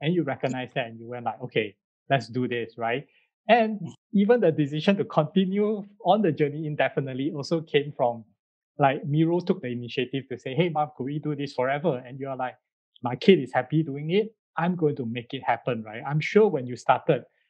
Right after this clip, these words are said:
you definitely didn't have any idea on, "Oh shit, how am I going to handle the education aspect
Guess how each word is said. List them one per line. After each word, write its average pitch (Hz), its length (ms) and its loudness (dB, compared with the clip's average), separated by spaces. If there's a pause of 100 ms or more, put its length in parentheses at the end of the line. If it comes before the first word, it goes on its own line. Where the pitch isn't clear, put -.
(360)
you 151 140 10
definitely 156 460 0
didn't 147 280 -2
have 117 160 -2
any 117 200 -8
idea 117 280 -8
on, 110 120 -14 (240)
"Oh 123 120 -4
shit, 127 240 -4
how 143 100 4
am 127 100 -6
I 123 60 -10
going 123 220 -6
to 120 100 -6
handle 123 600 -6 (380)
the 147 100 -6
education 127 520 -4
aspect 120 540 -2